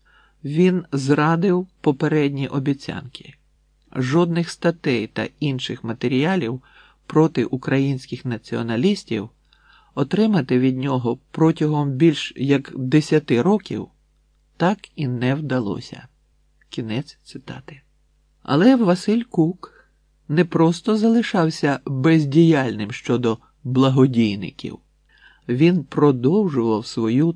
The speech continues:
тиху боротьбу з ними, даючи чекістам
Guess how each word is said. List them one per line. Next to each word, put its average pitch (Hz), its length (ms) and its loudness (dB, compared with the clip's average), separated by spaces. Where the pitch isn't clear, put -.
тиху 160 360 2
боротьбу 117 640 -2
з 131 160 -4
ними, 135 440 -4
даючи 147 480 4
чекістам 127 840 -6